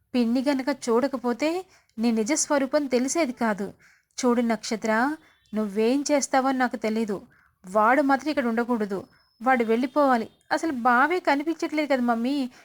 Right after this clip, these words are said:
వెతుకుతున్నాను కదా" అనంగానే, "వెతికినా ఏం చేసినా ఏముంది మమ్మీ,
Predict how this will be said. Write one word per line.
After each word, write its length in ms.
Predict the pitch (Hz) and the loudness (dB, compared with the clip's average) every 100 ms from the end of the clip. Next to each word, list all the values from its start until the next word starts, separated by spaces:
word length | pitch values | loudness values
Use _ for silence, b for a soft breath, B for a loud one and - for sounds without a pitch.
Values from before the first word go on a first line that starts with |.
| B | B
వెతుకుతున్నాను 600 | 233 254 320 320 302 302 262 | -2 0 0 -2 -2 -2 -2
కదా" 260 | 247 247 262 240 | -2 0 0 -2
అనంగానే, 540 | 240 233 233 226 233 277 254 b b | -4 -4 0 0 0 -2 -6 b b
"వెతికినా 520 | 202 240 247 262 254 240 - _ | -2 -2 0 -2 0 0 -2 _
ఏం 220 | 214 233 269 | -4 -2 -2
చేసినా 480 | 254 233 233 240 240 214 b b b - | -2 -2 -2 0 0 -2 b b b -4
ఏముంది 420 | 240 262 320 311 | 0 2 2 0
మమ్మీ, 300 | 262 233 240 | 0 0 0